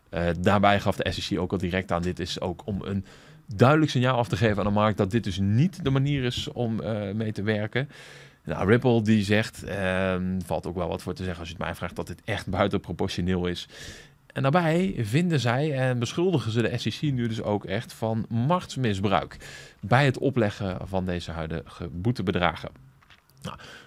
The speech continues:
Ripple gaat dus echt definitief in bezwaar. Ze lijken zich ook niet heel veel zorgen te maken dat ze uiteindelijk daadwerkelijk dit bedrag moeten gaan betalen.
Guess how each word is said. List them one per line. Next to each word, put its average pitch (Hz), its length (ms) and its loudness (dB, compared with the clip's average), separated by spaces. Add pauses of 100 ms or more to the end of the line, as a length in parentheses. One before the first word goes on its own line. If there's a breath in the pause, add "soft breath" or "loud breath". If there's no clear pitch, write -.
Ripple 123 500 6
gaat 139 280 0
dus 123 360 0
echt 135 180 -2
definitief 110 400 0
in 107 100 -2
bezwaar. 107 460 0
Ze 107 180 2
lijken 110 480 2
zich 104 220 -2
ook 107 140 0
niet 117 140 0
heel 110 140 2
veel 107 120 -2
zorgen 110 400 2
te - 80 -8
maken 113 260 -6
dat 104 120 -6
ze - 100 -8
uiteindelijk 107 460 -8 (140)
daadwerkelijk 117 580 -2
dit 101 140 -2
bedrag 101 260 -2
moeten 92 200 -6
gaan 90 120 -4
betalen. 90 480 -4